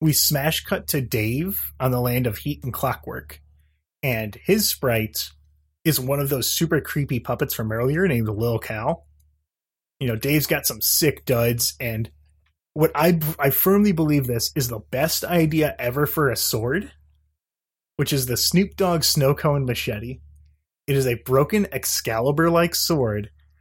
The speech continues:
that has a clock in the handle. Now, what that clock does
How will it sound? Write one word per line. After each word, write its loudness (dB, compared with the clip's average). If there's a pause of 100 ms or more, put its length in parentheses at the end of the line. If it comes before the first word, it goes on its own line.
that -2
has -2
a -6
clock 0
in 0
the 0
handle. -8 (960)
Now, 2
what -4
that -2
clock 0
does 0